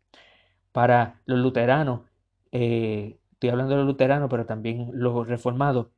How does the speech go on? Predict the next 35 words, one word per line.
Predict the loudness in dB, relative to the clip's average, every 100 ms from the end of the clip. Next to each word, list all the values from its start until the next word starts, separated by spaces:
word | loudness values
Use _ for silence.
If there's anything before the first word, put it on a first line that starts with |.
| _ _ _ 0
creen | 2 2
que | 4 2
la-, | 2 -6 _ -4
que | -2
las | -2
personas | -4 -4 -2 0
reciben | 0 0 -2 0
este | -2 0
regalo | 2 4 4 4 0 -8 _
de | 0
la | 0
salvación. | 0 -4 -2 -4 -2
Creemos | -2 0 2 0 0
que | 0 0 -6 _ _
solo | -4 0 2
por | 2
la | 0
fe | 0 -2
se | -2 -4
recibe | -6 -6 -6
ese | -4 -2
regalo. | 2 4 2 -2 _ _
La | -2
fe | -2 0
salvadora, | 0 0 2 2 2
el | 0 0
conocimiento, | 0 -2 -2 -2 -4 -2
aceptación | -2 -2 -4 -6 -4 -4
y | -4
confianza | -4 -4 -2 -2 -2
en | -4
la | -4
promesa | -6 -4 0
del | 2 2
Evangelio. | 0 -2 -4 -2 -4